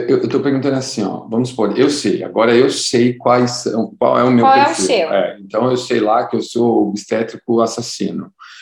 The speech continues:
Speaker 1: Aí, eu, eu sou, <laughs> é, eu queria que a Larissa
Speaker 2: Pode
Speaker 1: ouvisse
Speaker 2: falar,
Speaker 1: isso.
Speaker 2: sim.
Speaker 1: <laughs> É só pra, meu, é só
Speaker 2: Tudo bem,
Speaker 1: um
Speaker 2: vai,
Speaker 1: exemplo.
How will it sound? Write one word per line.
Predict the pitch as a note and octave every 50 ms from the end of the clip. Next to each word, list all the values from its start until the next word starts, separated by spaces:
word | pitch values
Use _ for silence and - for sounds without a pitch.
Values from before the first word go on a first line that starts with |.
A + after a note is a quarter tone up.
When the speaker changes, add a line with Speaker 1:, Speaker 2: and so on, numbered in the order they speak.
| - - -
Speaker 1:
Aí, | - A2+ A2+ A2+ A#2 C3 D#3+ G3 E3+ A#2 G2 - - - - _ _ _ _ -
eu, | A#2+ A#2+ B2 B2 - - -
eu | A#2+ A#2+ B2
sou, | A#2+ - - C3 A#2+ - -
<laughs> | A#2
é, | - B2+ - - - -
eu | -
queria | - C3 A#2+ A#2
que | - -
a | A#2+
Larissa | B2 B2 A#3+ A3+ G#3+ -
Speaker 2:
Pode | C3 A#2+
Speaker 1:
ouvisse | G#2 G#2+ B2 A#2+ - -
Speaker 2:
falar, | C#4+ - A#3+ A#3 -
Speaker 1:
isso. | - - - B2
Speaker 2:
sim. | - C#4 B3+
Speaker 1:
<laughs> |
É | - - -
só | - - F#4 G#4 G4
pra, | F#4 A4 G#4+ - - - -
meu, | - G4 F#4 - F#3+ F3 D#3+
é | E3 F3 F#3
só | F#3 - G3+
Speaker 2:
Tudo | G#3+ A#3 A#3+ -
bem, | - - C4 F#3 - -
Speaker 1:
um |
Speaker 2:
vai, | B3+ B3+ C4 B3+ G3
Speaker 1:
exemplo. | F#3+ G3 G3+